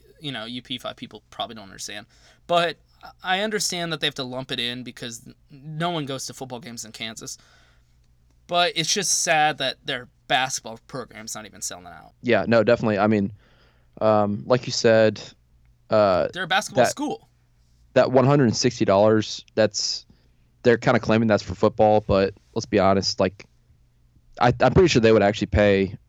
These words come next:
Speaker 2: to, to get some students there to the football games.
Speaker 1: Right?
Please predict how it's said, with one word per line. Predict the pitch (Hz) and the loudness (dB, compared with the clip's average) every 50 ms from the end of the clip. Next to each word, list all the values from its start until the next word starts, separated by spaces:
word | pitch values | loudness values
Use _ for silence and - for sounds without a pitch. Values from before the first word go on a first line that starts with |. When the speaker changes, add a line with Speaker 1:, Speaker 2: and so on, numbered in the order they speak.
| _ - - | _ -10 -2
Speaker 2:
to, | - 110 101 95 95 95 | 2 2 2 4 2 0
to | - - 110 | -2 -2 0
get | 107 98 - | 0 0 -2
some | - 101 | -2 -4
students | - - 110 101 98 95 95 | -2 0 0 2 2 0 0
there | - 101 95 95 98 | 2 2 2 2 0
to | - - | -2 -4
the | - - | -4 0
football | - 107 - 98 98 | 0 0 2 2 0
games. | 95 95 98 98 95 101 113 | 2 2 2 2 2 0 0
Speaker 1:
Right? | 131 156 226 311 359 | 0 0 0 -2 -2